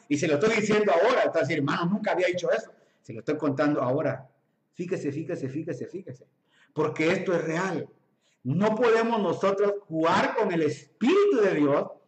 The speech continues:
estar en el altar, hermano, jugando con el Espíritu de Dios. Qué lindo sería, qué maravilloso sería tener un profeta, oiga, una unción profética.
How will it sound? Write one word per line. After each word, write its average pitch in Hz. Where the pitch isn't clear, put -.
estar 240
en 247
el 208
altar, 226
hermano, 165
jugando 233
con 220
el 185
Espíritu 208
de 170
Dios. 190
Qué 247
lindo 285
sería, 226
qué 269
maravilloso 269
sería 220
tener 160
un 240
profeta, 208
oiga, 185
una 202
unción 208
profética. 202